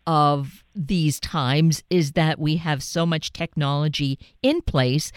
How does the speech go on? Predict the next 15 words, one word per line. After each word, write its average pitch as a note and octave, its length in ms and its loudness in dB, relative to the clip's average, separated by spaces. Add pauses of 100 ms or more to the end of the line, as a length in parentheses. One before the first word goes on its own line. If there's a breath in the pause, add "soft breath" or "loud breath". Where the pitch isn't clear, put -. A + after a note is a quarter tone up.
(160 loud breath)
so G#3 240 6
we G#3 200 4
can F#3 220 2
continue E3 920 0 (120)
to D3+ 540 2 (260 loud breath)
offer D#3+ 320 -2
programs D#3 920 -2
to, C#3+ 240 0 (260 loud breath)
well, D#3 380 -2 (180)
kids D#3 380 -2
can E3 180 2
continue D#3 480 4
doing D#3 340 0
classes C#3 680 0
remotely, D#3 920 0